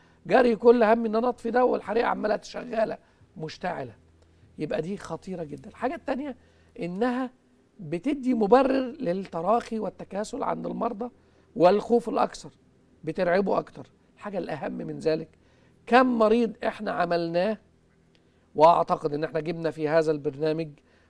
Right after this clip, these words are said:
منذ سنوات مريض كان حد بعصاية عامل له عملية، وعمل له شلل نصفي نتيجة استخدام العصاية باستخدام خطأ لغضروف ما كانش ينفع معاه ده، وعملنا له العملية،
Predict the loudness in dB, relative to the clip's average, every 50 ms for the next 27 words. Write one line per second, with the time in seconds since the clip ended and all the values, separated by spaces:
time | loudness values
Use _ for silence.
0 | _ -6 -4 -4 -4 -4 -6 -6 -6 -6 -4 0 0 2 2 4 4 4 4 2
1 | 0 -4 -10 _ _ _ _ -2 0 2 2 2 2 0 -4 -6 -10 -16 -20 _
2 | _ _ _ _ _ _ _ _ _ 2 2 2 2 2 0 0 0 2 2 2
3 | 4 4 4 4 0 0 4 6 6 6 6 4 0 -8 _ _ _ _ -4 -4
4 | -2 0 0 0 0 0 0 -2 0 0 0 0 -2 -4 -8 -12 -20 _ _ _
5 | _ 0 0 2 2 2 0 0 -2 -4 0 2 2 4 4 4 2 2 -2 -4
6 | -8 -12 _ -6 -6 -6 -6 -8 -12 -10 -6 -4 -4 -2 -4 -6 -8 _ _ _
7 | _ _ -2 -2 -2 -2 -2 -6 -4 -6 -6 -8 -10 -12 -12 -12 -4 2 4 4
8 | 4 4 0 -2 -4 -4 -2 2 2 4 4 2 0 -4 -10 -12 -14 -14 -14 -14
9 | -14 -6 -2 -2 -2 -2 -4 -12 _ _ _ _ _ _ -14 2 4 4 4 4
10 | 2 0 0 0 0 -2 -2 -2 0 0 0 -2 -2 -10 _ _ _ _ -12 -6
11 | -2 0 2 2 2 0 0 -2 -6 -8 -6 -4 -6 -6 -4 -4 -4 -4 -4 -2
12 | -2 -4 -4 -8 _ _ _ _ _ _ _ _ _ -8 -2 0 0 0 0 0
13 | -2 -2 -2 -2 0 2 2 2 0 0 -2 -2 -2 -2 -2 -2 -4 -8